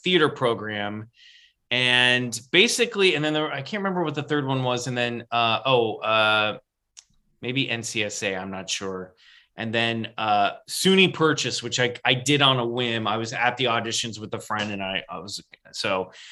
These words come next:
I ended up getting into suny Purchase, which was my bottom pick.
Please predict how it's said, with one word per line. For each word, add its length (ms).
I 80
ended 200
up 200
getting 280
into 160
suny 380
Purchase, 600
which 180
was 280
my 240
bottom 360
pick. 520